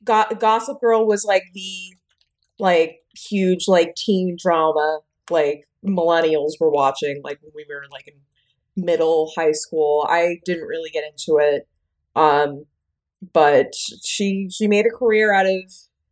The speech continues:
Gossip Girl, and then she transitioned, like, while the show was still airing, into, like, being a punk rock singer. And so she went, like, I think it might have been also tied in with her, like, storyline on Gossip Girl, where she just went, like,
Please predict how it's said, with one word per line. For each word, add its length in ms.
Gossip 380
Girl, 220
and 80
then 100
she 160
transitioned, 840
like, 220
while 220
the 120
show 160
was 180
still 220
airing, 320
into, 240
like, 320
being 300
a 60
punk 260
rock 280
singer. 380
And 180
so 180
she 180
went, 180
like, 240
I 80
think 180
it 60
might 140
have 80
been 180
also 220
tied 280
in 160
with 140
her, 120
like, 260
storyline 760
on 180
Gossip 400
Girl, 260
where 120
she 180
just 220
went, 160
like, 220